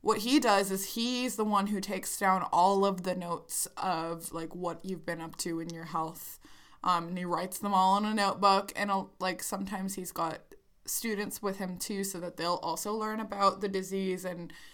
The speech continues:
like, he's, you know, they do, like, all kinds of, like, regular reflexology tests and, like, stethoscope and blood pressure, you know, just, like, normal doctor stuff.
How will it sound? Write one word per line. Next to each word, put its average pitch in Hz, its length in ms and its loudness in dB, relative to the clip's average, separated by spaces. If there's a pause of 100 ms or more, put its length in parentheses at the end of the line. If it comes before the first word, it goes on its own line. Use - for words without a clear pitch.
(140)
like, 175 160 -4
he's, 185 580 -6 (400)
you 208 100 -6
know, 180 140 -2
they 196 120 4
do, 196 220 4
like, 170 400 -4
all 180 140 -2
kinds 165 300 -6
of, 147 120 -8
like, 147 300 -8 (460)
regular 156 400 -2
reflexology 160 1080 -2
tests - 600 -4
and, 165 220 -4
like, 151 360 -10 (160)
stethoscope 185 1040 0
and 170 160 -4
blood 165 220 -2
pressure, - 260 -6
you 240 80 0
know, 208 100 0
just, 185 220 -4
like, 165 160 -8
normal 156 460 -4
doctor 165 440 0
stuff. - 540 0